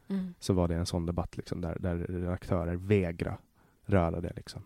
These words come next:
Speaker 1: Mm.
Speaker 2: Vilket är rätt. Man ska ju, man ska ju inte, helst ska man ju sitta helt avskärmad från annonsavdelningen.
Speaker 1: Men man kan också förstå att om man är en frilansskribent så kan det vara ganska utmanande att tacka nej till såna jobb.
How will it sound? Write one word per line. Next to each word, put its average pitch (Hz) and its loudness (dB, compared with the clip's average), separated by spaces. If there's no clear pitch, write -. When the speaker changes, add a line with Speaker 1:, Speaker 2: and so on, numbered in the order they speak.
Speaker 1:
Mm. 226 2
Speaker 2:
Vilket 160 8
är 123 4
rätt. - 0
Man 117 8
ska 127 10
ju, 104 12
man 104 4
ska 117 4
ju 107 6
inte, - -2
helst 110 6
ska 127 8
man 101 6
ju 92 4
sitta - -2
helt 92 6
avskärmad 87 0
från 95 -4
annonsavdelningen. 101 -2
Speaker 1:
Men 214 8
man 214 10
kan 214 8
också 208 6
förstå 254 12
att 233 8
om 202 6
man 190 6
är 170 6
en 175 2
frilansskribent 175 2
så - -6
kan 185 2
det 185 0
vara 214 6
ganska 170 2
utmanande 160 2
att 165 -4
tacka 180 -4
nej 196 4
till 175 -6
såna 160 -2
jobb. 185 4